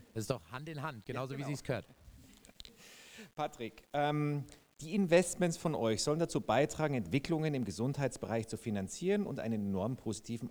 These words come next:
Speaker 2: Ausfluss oder Einfluss, ähm, auszuwirken. Was bedeutet das konkret? Was sind das für Projekte?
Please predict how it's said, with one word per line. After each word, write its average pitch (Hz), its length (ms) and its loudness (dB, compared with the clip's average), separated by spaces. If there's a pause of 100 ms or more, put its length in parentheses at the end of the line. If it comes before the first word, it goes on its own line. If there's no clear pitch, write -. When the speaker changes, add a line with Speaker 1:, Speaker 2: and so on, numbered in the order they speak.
Speaker 2:
Ausfluss 87 480 -14
oder 76 100 -12
Einfluss, 101 420 -6
ähm, 85 220 -8
auszuwirken. - 800 -12 (480)
Was 107 140 -6
bedeutet - 440 -6
das 85 160 -10
konkret? 85 420 -12
Was 95 140 -12
sind 170 160 -4
das 82 120 -8
für 85 100 -12
Projekte? 80 500 -10